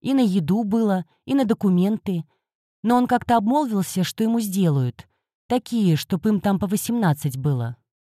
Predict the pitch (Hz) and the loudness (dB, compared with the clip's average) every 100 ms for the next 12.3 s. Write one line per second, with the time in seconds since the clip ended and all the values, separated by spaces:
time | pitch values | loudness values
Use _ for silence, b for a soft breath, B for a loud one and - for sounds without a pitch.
0 | _ _ _ - 160 151 160 160 127 120 | _ _ _ -4 0 2 2 0 -2 -4
1 | 117 _ _ _ _ _ _ _ _ 180 | -8 _ _ _ _ _ _ _ _ -2
2 | 208 180 170 165 170 180 185 160 - 147 | 2 2 2 2 2 2 2 0 0 0
3 | 156 147 151 156 151 147 147 143 156 151 | 0 0 0 0 0 0 0 0 0 2
4 | 151 147 - 139 151 156 156 - 151 131 | 0 -2 -2 -2 0 0 0 0 0 0
5 | 120 - _ _ _ _ _ _ _ - | -4 -8 _ _ _ _ _ _ _ -2
6 | 143 170 180 170 - 190 170 185 151 180 | 2 2 2 0 -4 -4 -2 -4 -2 0
7 | 135 117 113 _ _ _ _ _ _ _ | 0 -2 -8 _ _ _ _ _ _ _
8 | _ 139 151 180 - - 180 151 180 175 | _ -6 -2 -4 -4 -4 -2 0 0 2
9 | 175 170 147 _ _ _ _ _ _ _ | 0 -2 -4 _ _ _ _ _ _ _
10 | 147 170 180 160 180 190 170 - 180 170 | 0 4 4 4 4 2 2 2 2 2
11 | 226 214 180 170 175 180 170 147 127 123 | 2 0 2 2 2 2 2 2 0 -4
12 | 120 - | -6 -12